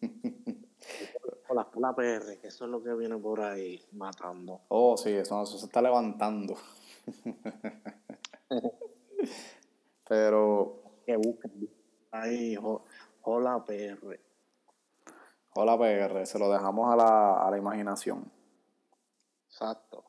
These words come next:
Speaker 1: <laughs>
Speaker 2: Este,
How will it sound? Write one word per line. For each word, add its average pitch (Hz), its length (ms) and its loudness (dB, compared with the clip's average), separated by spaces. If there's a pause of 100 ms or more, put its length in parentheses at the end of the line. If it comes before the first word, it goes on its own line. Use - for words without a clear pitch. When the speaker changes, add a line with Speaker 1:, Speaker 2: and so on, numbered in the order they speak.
(300)
Speaker 1:
<laughs> - 600 -16 (420)
Speaker 2:
Este, 98 840 -6